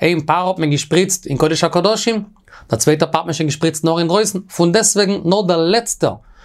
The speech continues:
וואס מיט דעם צעגענדיגט די כפרה, נאר אים פארברענט מען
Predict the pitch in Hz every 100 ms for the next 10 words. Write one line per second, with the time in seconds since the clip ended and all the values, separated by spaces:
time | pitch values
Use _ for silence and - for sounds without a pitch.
0 | - - - 120 175 185 160 175 156 151
1 | 151 214 202 196 208 - 240 - 190 165
2 | 214 214 180 180